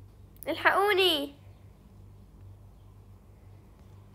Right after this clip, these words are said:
الحقوني.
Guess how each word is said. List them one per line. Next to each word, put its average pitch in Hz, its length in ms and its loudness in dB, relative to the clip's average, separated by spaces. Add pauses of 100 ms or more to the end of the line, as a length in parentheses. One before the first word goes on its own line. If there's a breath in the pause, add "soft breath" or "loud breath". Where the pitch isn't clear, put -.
(1800)
الحقوني. 339 1900 0